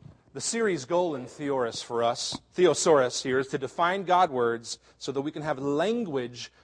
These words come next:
to express deep truth at the ready.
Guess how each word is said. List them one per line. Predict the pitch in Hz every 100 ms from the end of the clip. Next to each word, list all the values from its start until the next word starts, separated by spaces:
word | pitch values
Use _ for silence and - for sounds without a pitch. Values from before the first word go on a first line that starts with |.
| _
to | - 135
express | - - - 180 175 - - - _ _ 117
deep | 170 170 -
truth | - 190 135 - - _ _ -
at | 139 160
the |
ready. | 147 135